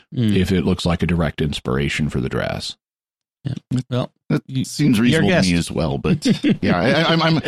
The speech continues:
Speaker 3: I'm with Jimmy. I haven't, I haven't seen the animated Beauty and the Beast
Speaker 1: Wow.
Speaker 3: either. I just
Speaker 2: I've
Speaker 3: have
Speaker 2: seen
Speaker 3: never
Speaker 2: other
Speaker 3: sat down and
Speaker 2: Beauty.
Speaker 3: watched it.
Speaker 2: Yeah,
Speaker 1: Yeah.
Speaker 2: I've seen other Beauty and the Beasts.
Speaker 1: So, um, I would say, I was, I was trying to think of, like, it, it, the,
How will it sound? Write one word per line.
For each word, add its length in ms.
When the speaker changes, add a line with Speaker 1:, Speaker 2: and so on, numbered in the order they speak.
Speaker 3:
I'm 140
with 140
Jimmy. 280
I 80
haven't, 320
I 80
haven't 200
seen 420
the 160
animated 320
Beauty 240
and 100
the 60
Beast 480
Speaker 1:
Wow. 280
Speaker 3:
either. 260
I 60
just 180
Speaker 2:
I've 120
Speaker 3:
have 100
Speaker 2:
seen 140
Speaker 3:
never 120
Speaker 2:
other 80
Speaker 3:
sat 100
down 100
and 80
Speaker 2:
Beauty. 80
Speaker 3:
watched 220
it. 180
Speaker 2:
Yeah, 120
Speaker 1:
Yeah. 120
Speaker 2:
I've 100
seen 180
other 180
Beauty 300
and 80
the 40
Beasts. 520
Speaker 1:
So, 340
um, 520
I 180
would 160
say, 300
I 80
was, 180
I 80
was 100
trying 180
to 40
think 140
of, 80
like, 200
it, 140
it, 220
the, 340